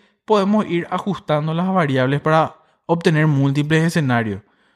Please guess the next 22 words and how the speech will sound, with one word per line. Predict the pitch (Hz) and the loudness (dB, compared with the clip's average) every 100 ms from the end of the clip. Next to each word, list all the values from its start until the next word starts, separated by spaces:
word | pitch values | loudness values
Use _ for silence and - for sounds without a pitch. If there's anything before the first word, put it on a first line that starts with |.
| _ _ - | _ _ -6
como | 143 151 | -2 2
por | 156 | 2
ejemplo | 131 147 151 143 135 - | 0 -2 -2 -2 -4 -4
el, | 127 117 107 - | -2 -2 -4 -8
el | 71 120 | -8 -6
que | 135 | -6
el | 131 | -2
costo | 143 131 165 | -2 -2 0
de | 160 | 0
construcción | 165 156 - 139 - - 147 156 | 0 -4 -4 -10 -8 -2 0 0
se | 160 | -2
escare-, | - 143 143 143 - | -2 0 0 -2 -6
se | - | -2
encarezca | 160 156 143 147 165 | -2 0 0 -2 -2
un, | 156 165 156 135 _ _ _ | -2 -2 -4 -8 _ _ _
un | 170 165 | -2 0
diez | 165 180 | 2 0
por | - 180 | 0 -2
ciento | 147 147 147 | 0 -4 -2
durante | 160 160 165 | 0 0 0
la | 170 143 | 0 0
obra. | 120 110 104 | 0 -4 -6